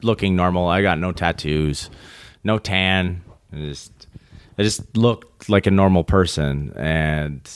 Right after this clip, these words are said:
and also, I, I'm not, you know, I'm not, I don't puff my chest out. It's,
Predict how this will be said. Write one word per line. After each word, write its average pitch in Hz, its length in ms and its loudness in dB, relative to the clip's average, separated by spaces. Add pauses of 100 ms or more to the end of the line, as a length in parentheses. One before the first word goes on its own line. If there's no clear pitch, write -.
(280)
and 113 120 -2
also, 123 240 0
I, 92 180 0
I'm 131 80 2
not, 120 260 0 (100)
you 117 120 -2
know, 92 200 2
I'm 98 100 0
not, 92 280 -2 (300)
I 95 80 -2
don't 107 160 0
puff 104 180 0
my 90 120 -2
chest - 360 -2
out. 82 500 0
It's, 92 220 -10